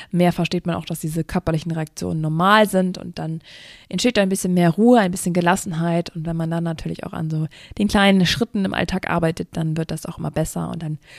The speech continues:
kommen wir alle noch mehr in diese Selbstsicherheit und dieses Vertrauen zurück. Und das ist ja mein Anspruch, mein Antrieb, warum ich das Ganze hier mache. Und ich hoffe, dass du da auf einem guten Weg bist, ähm, entweder ganz alleine oder mit mir, mit anderen zusammen,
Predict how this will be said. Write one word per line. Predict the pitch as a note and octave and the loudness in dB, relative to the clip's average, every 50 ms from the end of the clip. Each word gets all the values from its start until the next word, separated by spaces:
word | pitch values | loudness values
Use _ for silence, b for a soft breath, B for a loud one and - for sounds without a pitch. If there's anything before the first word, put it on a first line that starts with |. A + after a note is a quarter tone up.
| B B | B B
kommen | B - C#4+ D4+ C#4+ | B 4 6 6 8
wir | C#4 A#3+ - | 6 6 6
alle | - G#3+ A3 G#3+ G3+ | 4 4 4 6 4
noch | F#3+ G#3+ G3+ | 4 4 4
mehr | F#3+ F#3 F#3 F#3+ F#3+ F#3+ | 6 6 8 8 8 6
in | F#3 F#3 | 6 4
diese | F#3 F3 F3 | 4 4 4
Selbstsicherheit | E3+ F3 F3 E3+ - - F#3+ E3+ - F3 E3+ E3+ E3 | 4 4 2 2 2 -2 -6 -4 -2 0 0 0 -2
und | - E3+ | -4 -6
dieses | E3 E3+ E3+ D#3+ - | -6 -4 -4 -6 -4
Vertrauen | - E3 - - - E3 D3+ D#3 D#3+ | -6 -8 -8 -8 -8 -6 -6 -6 -6
zurück. | - - - G3+ G#3+ - - | -8 -6 -2 -2 -2 -2 -2
Und | F3 F3 F3 | -6 -6 -6
das | F3 F3 | -6 -6
ist | F3+ - - | -6 -8 -8
ja | E3+ | -6
mein | E3 D#3+ E3+ E3+ E3+ E3 | -4 -2 0 0 0 0
Anspruch, | - - F#3 F3 F3 D#3+ _ _ - - - - - F#3 F3 E3+ - - | -2 -4 -6 -6 -6 -8 _ _ -8 -4 -2 0 4 4 2 2 0 -4
mein | F3+ E3+ E3 E3 - | -6 -4 -4 -4 -4
Antrieb, | - F3 F3 - - F3+ E3 - | -6 -6 -6 -6 -8 -8 -8 -8
warum | - - E3+ E3+ | -6 -6 -6 -6
ich | D#3+ | -6
das | - E3 - | -8 -12 -10
Ganze | - E3+ D#3+ D#3 - | -6 -6 -6 -6 -6
hier | D#3 D3 | -6 -2
mache. | D#3+ E3 D#3 - - B B B B B B B B B B B B B _ - | -2 -2 -2 -4 -6 B B B B B B B B B B B B B _ -4
Und | F#3 F3 | -2 -2
ich | E3 - | 0 0
hoffe, | E3+ D#3+ - - | 0 0 0 0
dass | - D#3+ - | -4 -6 -4
du | - - | -4 -4
da | - - | -4 -4
auf | - - F3 | -2 -2 -2
einem | E3 D#3+ | -2 -2
guten | E3+ - - D#3+ D#3+ | -2 -2 -2 -2 0
Weg | E3+ E3 - - | 0 -2 -2 -4
bist, | - D#3+ D#3+ - - - - - | -6 -6 -4 -6 -8 -10 -12 -14
ähm, | E3 D#3+ D#3+ D#3+ E3 E3+ G3 - - | -12 -12 -10 -10 -12 -12 -12 -6 -4
entweder | E3 E3+ D#3 F3 D#3 D#3+ D#3 | -2 -2 -2 -2 -4 -4 -4
ganz | - D#3+ D#3 - - | -4 -4 -6 -4 -2
alleine | A2 - G3 F#3+ G3 G3 F#3+ G3 - | 0 2 4 4 4 2 0 -2 -2
oder | - E3+ E3 | -4 -4 -2
mit | E3 E3+ E3+ - | 0 0 0 0
mir, | F3+ F#3+ F#3 F3+ F3 F3 | 0 2 2 2 2 2
mit | E3+ D#3+ E3+ E3 - - | 0 -2 -4 -8 -6 -6
anderen | E3+ E3 D#3+ D#3+ | -6 -6 -6 -6
zusammen, | - - F3+ E3 D#3 D3+ D#3 D#3+ D#3 | -8 -8 -6 -6 -4 -4 -6 -6 -8